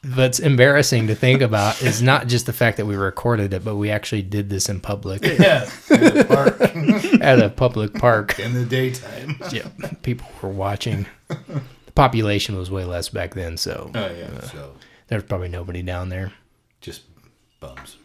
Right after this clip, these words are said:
Speaker 1: No, there was never, not very many bums back
Speaker 2: Maybe
Speaker 1: then.
Speaker 2: the bums didn't, yeah, they, maybe they hadn't moved in
Speaker 1: They
Speaker 2: yet.
Speaker 1: kinda came in in, like, the, that was two thousand three or four when we filmed Riled Heart Part One.
Speaker 2: Yeah.
Speaker 1: I think the bums moved in maybe, like, two or three years later.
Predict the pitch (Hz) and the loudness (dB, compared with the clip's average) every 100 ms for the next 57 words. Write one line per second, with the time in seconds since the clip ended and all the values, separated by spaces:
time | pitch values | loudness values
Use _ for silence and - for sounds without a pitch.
0 | _ - 113 165 151 156 165 190 185 - | _ -6 -4 -2 -2 -4 -4 -4 -6 -6
1 | 127 127 208 202 202 202 165 123 226 - | -8 -8 -8 -6 -4 -4 -4 -6 -6 -6
2 | 104 143 - 95 95 110 113 92 101 98 | -8 -8 -8 -8 -8 -8 -8 -10 -16 -16
3 | 90 104 98 107 131 120 110 71 92 80 | -18 -16 -14 -12 -12 -12 -14 -14 -16 -16
4 | 85 85 117 123 202 - 131 123 123 120 | -16 -8 -8 -8 -12 -8 -6 -4 -4 -4
5 | 104 104 104 - 92 87 90 101 _ _ | -6 -6 -8 -8 -8 -8 -10 -14 _ _
6 | _ - 123 120 - 120 113 107 92 98 | _ -10 -8 -8 -8 -8 -6 -6 -8 -12
7 | 98 107 95 - 101 104 92 95 - 95 | -8 -6 -8 -8 -10 -8 -8 -10 -10 -10
8 | 87 - - 110 90 95 98 95 95 - | -10 -16 -10 -6 -6 -6 -6 -8 -8 -10
9 | - - 104 101 101 104 - _ _ _ | -10 -8 -8 -8 -8 -10 -12 _ _ _
10 | 69 71 64 _ - 104 107 98 98 95 | -18 -18 -20 _ -16 -10 -8 -8 -6 -6
11 | 95 95 92 92 95 92 90 - _ _ | -6 -6 -8 -8 -8 -8 -8 -12 _ _
12 | _ _ _ _ - - 113 - - 98 | _ _ _ _ -12 -12 -12 -14 -12 -10
13 | - 85 82 90 - 82 80 117 | -10 -12 -10 -12 -10 -12 -12 -14